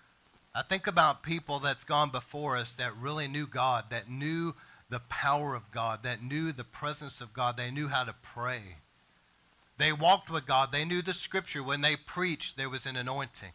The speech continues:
When they prayed for people, there was a power that took place when they prayed. They had something with God. And I think about how they've been dying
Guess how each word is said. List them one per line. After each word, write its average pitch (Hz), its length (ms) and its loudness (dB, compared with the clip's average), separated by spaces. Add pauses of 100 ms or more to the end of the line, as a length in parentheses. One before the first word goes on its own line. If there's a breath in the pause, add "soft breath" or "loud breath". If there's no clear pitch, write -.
(340 loud breath)
When 143 180 -2
they 156 140 4
prayed 175 420 2
for 143 140 0
people, 127 400 -6
there 135 180 -2
was 131 180 -4
a 123 120 -2 (100)
power 127 560 4 (100)
that 117 200 -4
took 123 200 -10
place 117 360 -4
when 117 100 -8
they 113 120 -4
prayed. 123 320 -6 (460 loud breath)
They 151 200 6
had 190 340 8
something 190 480 4
with 147 220 -2
God. 120 380 4 (680 soft breath)
And 156 140 6
I 175 80 12
think 214 300 2
about 165 340 10
how 165 180 8
they've 165 280 2
been 165 200 0
dying 156 360 4